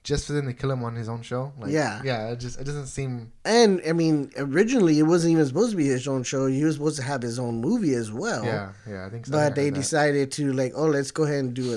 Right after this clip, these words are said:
Speaker 2: a, a little, let's do a show instead," and he agreed upon it.
Speaker 1: And
Speaker 2: You
Speaker 1: I
Speaker 2: know,
Speaker 1: think
Speaker 2: because he felt that, you know, they can get, you could get more out of it.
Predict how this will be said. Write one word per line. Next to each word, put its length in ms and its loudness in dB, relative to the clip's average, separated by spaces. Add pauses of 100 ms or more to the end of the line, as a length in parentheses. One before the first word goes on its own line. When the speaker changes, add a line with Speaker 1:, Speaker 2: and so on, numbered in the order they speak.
(120)
Speaker 2:
a, 60 -4
a 20 -8
little, 340 -2
let's 160 -8
do 240 0
a 80 0
show 320 0
instead," 480 -2
and 220 -2
he 100 -4
agreed 380 2
upon 340 -6
it. 240 -6 (720)
Speaker 1:
And 80 -2
Speaker 2:
You 40 2
Speaker 1:
I 20 -2
Speaker 2:
know, 80 -2
Speaker 1:
think 140 0
Speaker 2:
because 260 2
he 100 0
felt 220 0
that, 180 2
you 160 -4
know, 160 0
they 240 -2
can 220 -4
get, 280 -2 (160)
you 120 -6
could 160 -8
get 180 -4
more 440 -4
out 240 -4
of 120 -6
it. 360 -12